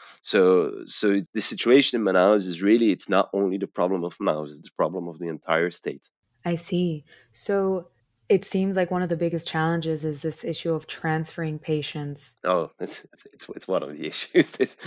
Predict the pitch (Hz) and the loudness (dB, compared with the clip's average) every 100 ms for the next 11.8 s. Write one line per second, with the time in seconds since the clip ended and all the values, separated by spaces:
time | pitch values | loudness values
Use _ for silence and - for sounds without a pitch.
0 | 165 143 - 135 - - - 117 110 104 | -10 -10 2 4 4 -4 -2 0 0 0
1 | 92 87 87 - - 92 - - 135 - | 2 2 0 -2 -10 -14 -16 -12 -12 -12
2 | - - - _ - - 170 196 202 220 | -14 -18 -20 _ -20 -14 -2 2 2 2
3 | 220 214 196 180 - 202 196 202 180 180 | 0 0 2 0 0 0 0 0 0 0
4 | 175 175 165 165 - 185 180 185 190 175 | -2 -4 -6 -12 -8 -2 0 0 -2 -6
5 | - - 170 165 165 160 143 247 160 156 | -8 -10 -4 -2 0 -2 -6 -8 -6 -4
6 | 156 151 160 151 151 - 151 143 151 - | -4 -4 -8 -6 -8 -8 -10 -10 -12 -14
7 | - 170 175 165 165 156 - 156 156 - | -6 -4 -2 -2 -2 -2 -2 -6 -6 -8
8 | 151 156 147 - _ _ _ _ - 101 | -6 -6 -10 -16 _ _ _ _ 0 0
9 | - 123 117 131 135 139 - 143 - 135 | 2 4 6 6 6 4 4 0 4 6
10 | 143 156 170 - - 110 - 107 135 - | 8 6 6 4 2 0 -2 -4 -2 -2
11 | 107 98 92 - - 78 73 107 | -2 0 2 0 -2 -4 -4 -4